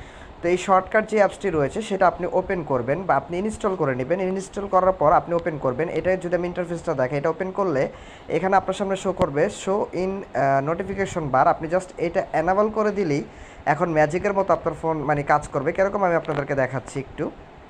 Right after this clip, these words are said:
আপনি যদি এখান থেকে একটু নিচে নিয়ে আসেন তাহলে এখানে আপনি লক্ষ্য করছেন উপরে কিন্তু আমার একটি অপশন চলে এসেছে ডেন-, আহ, date and time changer।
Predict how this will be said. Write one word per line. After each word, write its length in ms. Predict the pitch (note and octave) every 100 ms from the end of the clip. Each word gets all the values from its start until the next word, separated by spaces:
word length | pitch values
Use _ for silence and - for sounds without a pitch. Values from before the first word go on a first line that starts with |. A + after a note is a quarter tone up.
| - - - - -
আপনি 240 | C#3+ F#3+
যদি 220 | F#3 G3+
এখান 200 | F#3 F#3
থেকে 140 | F#3 F#3+
একটু 180 | F#3+ E3+
নিচে 280 | E3+ G#3+
নিয়ে 160 | G3+ G3
আসেন 300 | D3 - E3 D4+ - - - -
তাহলে 240 | D#3 D#3 F3+
এখানে 180 | G#3 G#3
আপনি 140 | G3+ F3+ D3
লক্ষ্য 240 | D3 G3
করছেন 360 | F#3 D#3 E3+ E3+
উপরে 320 | E3+ G3 G3
কিন্তু 220 | G3 F#3+
আমার 140 | F#3+
একটি 200 | F3 F3
অপশন 320 | E3+ D3+ F#3+ F3
চলে 220 | F3+ D#3
এসেছে 280 | D3 D3 F#3+
ডেন-, 420 | C#3+ D#3 F#3+ A3
আহ, 280 | - C#3 C3+ B2+
date 240 | F3 A3 - - - C3 C#3+ D3+
and 160 | D#3+ E3+ - E3+
time 240 | D3+ F#3+ A3
changer। 400 | A#3 A#3 D#3+ A2+